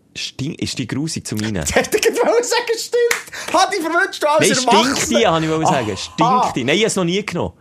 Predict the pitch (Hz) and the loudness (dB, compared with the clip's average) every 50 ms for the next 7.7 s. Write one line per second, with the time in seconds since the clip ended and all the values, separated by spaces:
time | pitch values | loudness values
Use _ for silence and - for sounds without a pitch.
0 | _ _ _ - - 151 147 156 165 170 147 147 135 139 131 - - 143 147 151 | _ _ _ -2 0 2 2 2 0 -2 -2 -4 -4 -6 -6 -6 -4 -4 -4 -6
1 | - - - 139 120 143 - - - - - - - - - - 147 139 - 156 | -6 -8 -8 -6 -6 -6 -6 -8 -10 -14 -20 -20 -20 -16 -6 -4 -2 0 0 0
2 | 135 143 160 190 208 - 240 214 - - - 202 196 185 - - - 202 196 190 | -2 0 -2 -2 -2 -2 -4 -6 -6 -4 -2 0 2 2 2 2 0 0 0 -2
3 | 151 - - - - 359 403 440 427 427 - 392 370 381 370 330 - - 302 320 | -2 -4 -4 -2 0 2 2 2 2 2 2 2 2 2 0 0 0 2 4 4
4 | 359 403 415 339 311 - 403 403 330 180 - - - - - 135 151 - 233 220 | 4 4 2 2 4 4 4 2 2 -2 -6 -16 -16 -12 -10 -10 -8 -6 -6 -6
5 | 240 214 247 269 294 - _ - 285 277 262 202 131 - - - - 185 190 262 | -6 -4 -4 -4 -4 -6 _ -6 -4 -2 -2 -2 -4 -6 -10 -8 -2 0 0 2
6 | 320 277 208 226 285 294 254 - - - 254 262 - - 110 104 165 175 196 196 | 2 2 2 2 2 2 0 -2 0 0 0 0 0 0 0 0 2 2 2 0
7 | 185 - 117 107 107 107 - 131 131 - 165 - 185 180 | 0 0 0 0 0 0 0 0 2 2 2 2 2 0